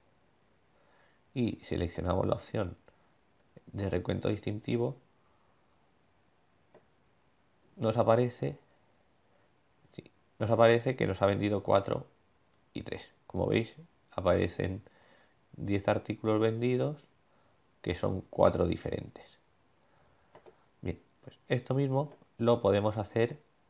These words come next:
con funciones, creando una medida.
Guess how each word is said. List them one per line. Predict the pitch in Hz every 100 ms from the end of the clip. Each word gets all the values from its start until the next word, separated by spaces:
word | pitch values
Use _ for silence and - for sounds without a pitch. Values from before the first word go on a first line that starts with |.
| _ - - _ _
con | - 101 101 104 -
funciones, | - 98 87 - 87 - - _ -
creando | 90 90
una | 90
medida. | - 92 - -